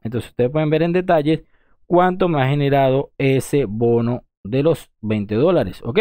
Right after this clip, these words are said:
Bueno, de los veinte dólares que se invirtieron. Y aquí pueden ver, ¿ves? Entonces, ahí vamos a poder ver nuestros productos en trading automático, que la idea es esa. La idea es tener nuestro trading automático ya fin-, cu-,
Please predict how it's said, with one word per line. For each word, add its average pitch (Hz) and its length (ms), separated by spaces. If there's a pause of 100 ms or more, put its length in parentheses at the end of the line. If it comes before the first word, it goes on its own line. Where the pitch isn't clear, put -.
(160)
Bueno, 90 300
de 92 160
los 95 120
veinte 110 220
dólares 180 220
que - 100
se - 80
invirtieron. 95 460 (520)
Y 185 80
aquí 190 180
pueden 151 280
ver, 90 160
¿ves? - 240 (1300)
Entonces, 165 600 (560)
ahí 175 160
vamos 190 280
a 175 40
poder 156 200
ver 202 220
nuestros 180 520
productos 156 600 (320)
en 175 240
trading 220 360
automático, 165 600
que 135 120
la 135 80
idea 151 280
es 131 100
esa. 95 160
La 101 80
idea 135 180
es - 100
tener 175 280
nuestro 135 340
trading 123 320
automático 113 560
ya 104 220
fin-, 101 180
cu-, 101 240